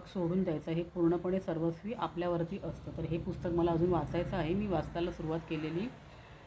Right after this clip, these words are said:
नाही. यशशास्त्र नाव आहे या पुस्तकाचं. बरंच काय काय आहे, निश्चित ध्येय, विचार बदला, जीवन बदला, विश्वास, कृती,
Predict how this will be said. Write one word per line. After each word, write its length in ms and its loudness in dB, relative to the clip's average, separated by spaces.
नाही. 400 0
यशशास्त्र 680 -2
नाव 220 4
आहे 200 -2
या 60 2
पुस्तकाचं. 640 -6
बरंच 300 -2
काय 140 -2
काय 180 -2
आहे, 180 -2
निश्चित 460 2
ध्येय, 440 -2
विचार 420 -2
बदला, 400 0
जीवन 420 2
बदला, 360 -2
विश्वास, 720 -2
कृती, 560 2